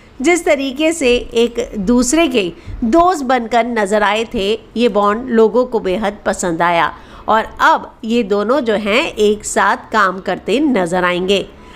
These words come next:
आपको क्या लगता है कि शिव और निमृत की ये जोड़ी जब एक बार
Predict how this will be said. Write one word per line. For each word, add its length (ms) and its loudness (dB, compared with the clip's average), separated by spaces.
आपको 360 2
क्या 180 0
लगता 360 -2
है 240 0
कि 160 -4
शिव 320 -2
और 80 2
निमृत 400 -2
की 220 -6
ये 180 4
जोड़ी 400 2
जब 200 0
एक 200 0
बार 200 2